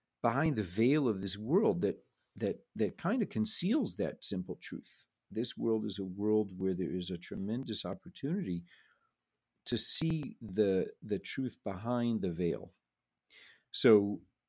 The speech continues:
as I'm encountering the feelings that I'm having, I get to ask myself a simple question. What, what do I know is,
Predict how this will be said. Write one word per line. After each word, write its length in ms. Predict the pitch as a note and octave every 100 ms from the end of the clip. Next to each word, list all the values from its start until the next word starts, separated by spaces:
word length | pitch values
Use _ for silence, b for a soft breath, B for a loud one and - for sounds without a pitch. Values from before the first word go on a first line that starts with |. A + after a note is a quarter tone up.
| -
as 320 | B2+ D3+ C3
I'm 260 | B2+ A#2+ G#2+
encountering 840 | G#2 - B2+ C#3 D#3 A#2 G2+ F#2
the 80 | F2+
feelings 560 | - A#2 A#2+ G#2+ G2
that 140 | F#2+ E2+
I'm 180 | D#2 F#2
having, 500 | A2 B2 A2 - - _ _ _ _ _ _ _
I 160 | G#2 G2+
get 200 | F#2+ F2
to 100 | -
ask 260 | G#2+ A2+ -
myself 340 | G2 - -
a 40 | -
simple 320 | - F2 -
question. 420 | - E3+ E3+ - D#2+
What, 220 | G2+ -
what 240 | G3 A2+
do 140 | E3 E3
I 100 | F#3+
know 300 | G3 A3+ G#2
is, 160 | -